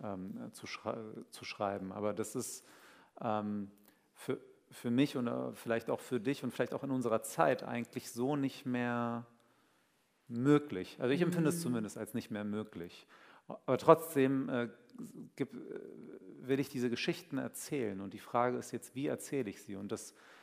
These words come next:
Speaker 1: geschieht über die eigene Positionierung dazu. Aber dadurch, ähm,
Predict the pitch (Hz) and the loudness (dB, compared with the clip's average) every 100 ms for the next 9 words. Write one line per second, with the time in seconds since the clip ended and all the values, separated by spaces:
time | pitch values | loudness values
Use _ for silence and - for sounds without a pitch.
0 | - _ - - - 165 127 123 120 123 | -20 _ -6 -2 0 0 0 0 2 4
1 | 127 147 139 - 120 123 - 120 127 170 | 4 2 0 -2 -4 -4 -2 0 2 2
2 | 110 95 107 95 - 113 156 - - - | 2 -2 -8 -10 -10 -8 -8 -12 -20 -20
3 | - - _ _ _ _ - 113 113 113 | -20 -20 _ _ _ _ -2 4 6 8
4 | 127 139 135 127 - - 135 123 117 117 | 6 6 2 0 -8 -6 -2 -2 0 -2
5 | 117 | -4